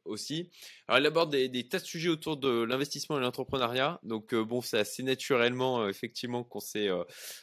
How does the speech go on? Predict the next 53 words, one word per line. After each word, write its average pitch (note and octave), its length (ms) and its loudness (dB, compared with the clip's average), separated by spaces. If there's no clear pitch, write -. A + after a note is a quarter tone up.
euh, F2 120 -4
que F2+ 60 -10
c'était A2 300 0
assez C#3 360 2
simple D#3 500 -2
de, G#2 340 2
de, G#2 180 -2
d'échanger B2 800 2
et G#2 60 -6
qu'on G#2 160 -12
s'est A2 140 -8
trouvé, A#2 300 -4
euh, G#2 100 2
pas A#2 120 -6
mal B2+ 160 -4
d'atomes, A2+ 380 -8
euh, F2+ 160 -8
crochus B2 480 -10
avec G2 240 -6
Ismaël. G#2+ 540 -2
Il G#2+ 100 -4
a - 20 4
interviewé, A#2+ 580 0
eh B2 40 -2
bien, G#2+ 160 0
notamment, C#3+ 640 2
euh, G#2+ 80 4
des, G#2+ 340 2
euh, G2 140 2
associés D3+ 360 -2
de C3 60 -10
Green C#3 160 0
Bull F#3 340 2
avec, A2+ 360 -6
euh, A2 140 -2
Jean-Guillaume B2 500 -6
Dess, B2+ 540 -4
Benoît A2+ 300 -4
Martin. C3+ 500 -2
Euh, G#2+ 100 -2
tu G#2+ 140 -4
as B2 40 0
aussi B2 220 -4
reçu, A#2+ 360 -4
j'ai A2+ 160 -2
vu, A2+ 260 -6
euh, G2+ 80 0
Gabriel, A#2 460 2
euh, F#2+ 120 0
Jarosson G#2 560 -4
de A2+ 120 -2
Léonis G2+ 420 -2
Investissement, A2 720 -6